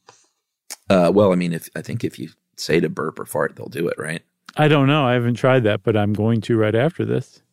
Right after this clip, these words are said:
Speaker 1: You really haven't?
Speaker 2: No, I haven't.
Speaker 1: I'm very impressed.
Speaker 2: I'm forty-four years old,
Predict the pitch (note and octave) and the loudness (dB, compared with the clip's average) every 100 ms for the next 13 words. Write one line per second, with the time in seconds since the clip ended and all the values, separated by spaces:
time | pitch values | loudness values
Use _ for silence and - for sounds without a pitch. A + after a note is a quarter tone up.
0 | - A#2+ C3 D3 C3+ D#3+ A3 - _ _ | 2 6 8 6 6 4 2 -2 _ _
1 | _ _ D#3 G#3+ C#4 D#3+ A3+ C4 A#2+ C3 | _ _ 4 6 6 4 4 2 0 4
2 | F#3 F#3 - A#2 A2+ D3 D3+ F#3 B2 - | 2 2 2 4 6 4 4 4 4 4
3 | A#3+ C4+ F#3+ G3+ G3+ - G#3 G#3 G3 G#3 | 2 2 6 6 6 4 4 6 6 6
4 | G#3+ A#2+ | 4 2